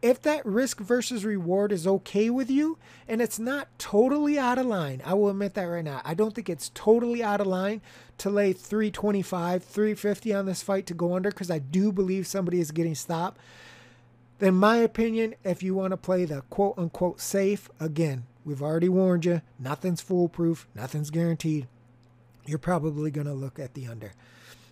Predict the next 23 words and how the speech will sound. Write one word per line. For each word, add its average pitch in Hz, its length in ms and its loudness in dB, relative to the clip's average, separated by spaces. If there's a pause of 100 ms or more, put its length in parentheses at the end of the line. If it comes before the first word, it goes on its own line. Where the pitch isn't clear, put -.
(120)
If 220 240 4
you've 233 220 2
done 208 240 2
your 175 120 2
due 165 200 0
diligence 156 640 -2 (100)
and 160 160 -4
you've 143 220 -4
like 156 260 -4
a 135 120 -6
side 160 560 -2
here, 190 360 -4
I 151 80 -8
think 175 300 -4 (160)
either 190 320 0
guy 160 300 -4
you're 165 180 -4
gonna 156 200 -4
go 147 260 -4
inside. 131 520 -10 (100)
Personally, 160 840 0 (500)
for 202 500 4
me, 180 440 2